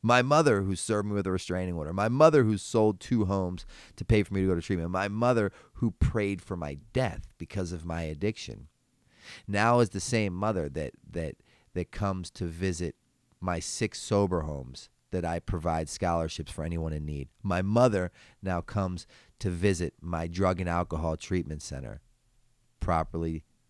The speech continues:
titled Redemption Addiction Treatment Center, <laughs> um, and, and speaks to the clients in those facilities. My mother called me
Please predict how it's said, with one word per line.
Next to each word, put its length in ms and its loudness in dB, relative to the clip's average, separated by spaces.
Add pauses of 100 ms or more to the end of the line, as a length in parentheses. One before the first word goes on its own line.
(160)
titled 440 -2 (120)
Redemption 540 -4
Addiction 340 -2
Treatment 320 -2
Center, 300 -2 (240)
<laughs> 240 -14
um, 420 4 (140)
and, 160 4
and 180 0
speaks 360 2
to 80 -2
the 100 2
clients 480 0
in 220 -4
those 180 0
facilities. 720 -4 (100)
My 220 6
mother 480 4 (760)
called 360 6
me 280 -4